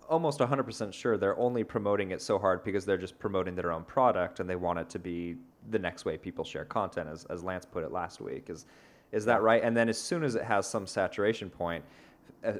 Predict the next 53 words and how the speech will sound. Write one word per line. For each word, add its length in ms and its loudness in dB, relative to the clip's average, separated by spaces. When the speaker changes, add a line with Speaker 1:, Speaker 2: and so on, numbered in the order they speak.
Speaker 1:
per-, 80 0
businesses 580 2
in 80 -6
particular, 600 0
I'm 100 -2
sure, 400 2
are 80 4
gonna 140 -4
be 100 -4
going 320 -2
right 240 6
back 200 6
to 100 -6
the 40 -6
way 180 2
our 120 2
posts 400 0
are 140 0
currently, 580 -2
and 300 -6
we 80 -2
need 180 -6
to 80 -8
pay 320 -2
for 160 -10
those 300 -10
to, 240 -12
to 160 -16
reach 220 -8
people. 440 -2
Do 100 -10
you, 80 -4
is 80 -6
Speaker 2:
Yeah. 60 0
Speaker 1:
that 140 4
what 100 -2
you 120 -2
foresee 380 -6
as 120 -4
well? 240 -6
Speaker 2:
I 100 12
think 200 6
that, 300 10
that 180 6
may 160 4
be 340 2
kind 100 0
of 60 4
the 80 2
way 180 4
things 280 -4
eventually 460 -4
go. 260 -4